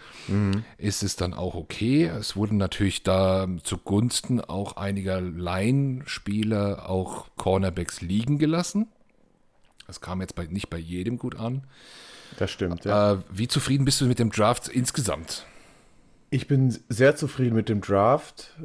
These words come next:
Speaker 1: Ähm, jetzt rückblickend sogar noch mehr durch die Verpflichtung von Steven Nelson.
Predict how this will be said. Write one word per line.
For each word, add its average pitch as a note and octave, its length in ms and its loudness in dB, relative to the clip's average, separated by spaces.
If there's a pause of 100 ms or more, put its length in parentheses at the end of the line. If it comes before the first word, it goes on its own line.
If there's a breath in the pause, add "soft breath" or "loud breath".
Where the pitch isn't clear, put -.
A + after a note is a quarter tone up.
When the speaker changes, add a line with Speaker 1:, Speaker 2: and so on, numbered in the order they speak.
(160)
Speaker 1:
Ähm, G#2 340 2
jetzt A2+ 240 2
rückblickend B2+ 420 0
sogar A2+ 260 4
noch A#2+ 240 4
mehr C#3 360 4
durch B2+ 200 0
die B2 120 -2
Verpflichtung C3+ 520 2
von C3 140 0
Steven A#2+ 400 0
Nelson. A#2+ 720 0